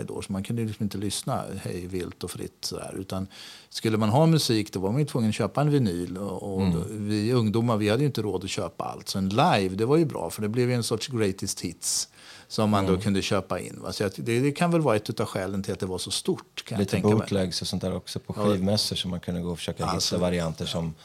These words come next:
Speaker 2: som var lite udda, med skitdåligt ljud kunde
Speaker 1: Ja.
Speaker 2: det vara ibland.
Speaker 1: Ja. Jo, men så var det ju. Och, eh, så att de-, deras,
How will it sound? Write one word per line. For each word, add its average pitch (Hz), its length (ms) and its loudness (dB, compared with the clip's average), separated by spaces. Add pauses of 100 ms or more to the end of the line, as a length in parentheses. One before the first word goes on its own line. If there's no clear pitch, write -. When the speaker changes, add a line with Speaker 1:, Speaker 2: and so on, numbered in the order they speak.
(400)
Speaker 2:
som 90 340 -2
var 98 100 4
lite 95 200 0
udda, 92 320 0
med 90 120 -2
skitdåligt 98 520 0
ljud 101 280 2
kunde 104 140 2
Speaker 1:
Ja. 98 40 2
Speaker 2:
det 92 60 2
vara 85 200 2
ibland. 82 340 -2
Speaker 1:
Ja. 107 260 4 (600)
Jo, 147 160 10
men 170 300 8
så 165 160 10
var 147 220 10
det 107 80 4
ju. 107 80 8
Och, 135 440 4
eh, 147 180 8 (460)
så - 140 4
att 143 140 4 (380)
de-, 165 420 4
deras, 143 500 6